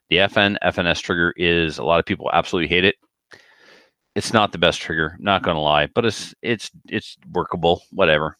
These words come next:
But this thing is excellent right out of the box. You don't have to worry about it being workable or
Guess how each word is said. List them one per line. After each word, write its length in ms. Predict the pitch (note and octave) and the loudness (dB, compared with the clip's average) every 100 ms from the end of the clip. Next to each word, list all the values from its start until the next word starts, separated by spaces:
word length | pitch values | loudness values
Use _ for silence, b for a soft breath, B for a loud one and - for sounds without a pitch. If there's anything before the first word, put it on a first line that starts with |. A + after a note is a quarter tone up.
| - | -20
But 100 | - | -2
this 180 | A2+ G#2 | -2 0
thing 180 | G2 E2+ | 0 0
is 140 | D2+ | 0
excellent 360 | D#2+ D#2+ D#2+ - | 0 0 -4 -4
right 100 | D#2 | -2
out 60 | |
of 60 | D2+ | -2
the 60 | D2 | 0
box. 360 | D2 C#2 - | 0 0 -4
You 60 | D#2+ | -6
don't 100 | D2+ | -4
have 140 | D2 | -4
to 80 | D#2 | -8
worry 200 | C#2+ C#2+ | -6 -6
about 180 | C#2 C#2+ | -4 -6
it 120 | - | -4
being 280 | D2 C#2 C#2 | -6 -6 -6
workable 400 | D2 - D2+ C#2+ | -6 -6 -6 -2
or 580 | C#2+ C#2+ C#2 B1+ B1+ | 0 2 2 0 -2